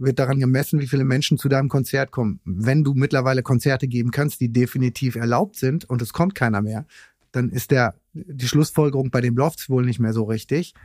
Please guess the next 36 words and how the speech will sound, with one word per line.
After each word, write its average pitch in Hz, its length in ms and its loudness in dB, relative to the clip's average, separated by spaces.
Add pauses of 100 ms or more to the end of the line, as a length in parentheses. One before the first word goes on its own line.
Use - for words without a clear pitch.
(280)
ziemlich 135 320 2
nahe 131 440 0 (100)
und 120 220 0
dem 123 160 2
will 127 100 2
sich 117 140 -4
keiner 117 260 2
eigentlich 113 340 -4
richtig 113 220 -4
stellen, 110 420 -2 (420)
weil 120 220 0
du 117 80 -6
kommst - 260 0
ja 120 100 2
aus 110 120 -4
dem 131 100 2
Corona-Tunnel 131 1080 0
ziemlich 143 300 -2
zusammengeschlagen 131 720 0
<laughs> - 20 6
raus 117 380 -4 (420)
und 143 140 4
kannst 143 340 0 (200)
hoffen, 185 360 2
dass 143 100 2
die - 100 2
Leute 147 280 2
sich 139 420 -4
erinnern, 151 400 2
wer 127 100 2
du 123 100 2
warst 190 240 0
vor 135 140 0
drei, 120 200 0
vier 123 200 0
Jahren. 113 320 0